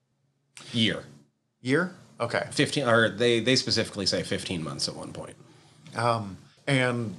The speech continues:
Speaker 2: he's so close with Casey because Casey finds him and he becomes the first friend Raph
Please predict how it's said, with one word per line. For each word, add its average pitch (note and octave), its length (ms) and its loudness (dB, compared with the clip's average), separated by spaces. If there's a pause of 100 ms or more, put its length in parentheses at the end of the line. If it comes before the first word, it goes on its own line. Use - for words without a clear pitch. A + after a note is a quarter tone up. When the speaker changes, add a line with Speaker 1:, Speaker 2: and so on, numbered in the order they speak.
Speaker 2:
he's B2+ 220 4
so C3+ 200 4
close C#3 300 4
with C#3 120 2
Casey E3+ 340 2
because A2+ 280 -2
Casey B2+ 360 2
finds D3+ 360 4
him A#2 140 2
and A2+ 100 -2
he A#2 140 -2
becomes A#2 360 -2
the A#2+ 100 0
first A#2+ 320 0
friend A#2+ 420 2 (260)
Raph A2+ 480 0